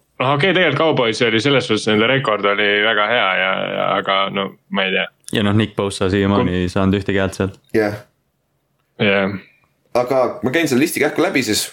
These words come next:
Speaker 3: nagu kui te juba vaatasite meie seda ilusat pilti, mis, mis me tuunisime, et siis, äh, Most Valuable Player Aaron Rodgers, Offensive Player of the Year Cooper Kupp,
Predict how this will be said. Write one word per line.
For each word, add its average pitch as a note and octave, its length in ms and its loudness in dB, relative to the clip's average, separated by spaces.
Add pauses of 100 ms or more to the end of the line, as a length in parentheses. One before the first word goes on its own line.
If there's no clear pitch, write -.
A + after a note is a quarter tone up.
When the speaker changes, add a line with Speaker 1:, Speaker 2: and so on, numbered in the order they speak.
(420)
Speaker 3:
nagu G#2+ 180 0
kui A2 80 2
te A2 140 4
juba A2 160 0
vaatasite C3 400 -2
meie G#2 220 2
seda G2+ 360 0
ilusat A2 400 0
pilti, D#3+ 300 -2
mis, A#2 160 0
mis - 180 0
me A#2 80 0
tuunisime, A2+ 600 2 (340)
et G2 120 -4
siis, A#2+ 220 -2
äh, A#2 140 4
Most C3 240 -2
Valuable B2 340 0
Player A#2+ 320 0
Aaron G#2+ 300 2
Rodgers, B2+ 680 -2
Offensive A#2 440 -4
Player G#2+ 240 2
of F#2+ 100 -6
the G#2+ 140 2
Year G#2 140 -2
Cooper A2+ 300 0
Kupp, - 320 -4